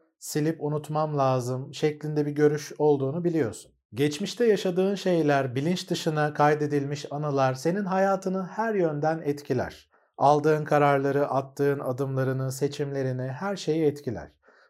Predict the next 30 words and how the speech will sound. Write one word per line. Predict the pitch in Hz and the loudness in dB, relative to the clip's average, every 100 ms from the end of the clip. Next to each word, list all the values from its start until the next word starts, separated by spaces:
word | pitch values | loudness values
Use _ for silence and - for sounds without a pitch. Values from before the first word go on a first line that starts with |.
| 156 | 0
Bunu | 185 226 | 2 2
bir | |
şekilde | 208 233 226 214 208 208 208 | 2 0 2 4 6 4 4
bir | 175 | 6
yerlerden | 208 196 190 185 180 175 175 | 8 8 8 8 6 4 2
duyuyorsun, | 190 185 156 - 139 143 - _ _ | 0 2 0 -2 -4 -6 -14 _ _
biliyorsun | 123 147 175 147 - 131 131 - _ _ | -4 2 2 2 -2 -6 -8 -14 _ _
ve | 151 170 | 2 2
içinde | 175 - 165 190 | 0 -2 0 2
de | 175 | 2
hissediyorsun, | 185 175 175 165 190 151 123 139 147 | 0 -4 -2 2 0 0 -4 -8 -10
hani, | 101 104 | -12 -8
bu | 123 | -6
gibi | 120 120 | -2 -2
etkiler | 107 - 113 110 | -2 -4 -4 -2
olduğunu. | 104 101 95 98 95 165 - _ _ _ _ | -4 -6 -8 -10 -10 -12 -16 _ _ _ _
Şimdi | 202 220 190 | -4 -4 -4
bu | 220 | -4
gibi | 226 220 | -2 0
durumlarda | 202 208 196 190 185 175 | 4 4 6 6 6 4
ilk | - 214 220 | 0 -2 4
akla | 170 165 170 | 4 4 2
gelen | 160 156 151 147 | 4 4 2 0
çözüm, | 147 156 135 185 - _ _ _ _ | 0 0 0 -4 -6 _ _ _ _
işte, | - - | -8 0
önüne | 190 202 196 | 2 4 6
bakmak, | 165 143 135 127 131 - _ _ | 6 4 0 -4 -6 -18 _ _
bu | 165 160 | 2 4
olayları | 160 160 156 156 151 | 6 6 4 2 2
kabullenmek | 165 147 156 143 131 110 110 - _ | 2 0 0 0 -2 -4 -8 -12 _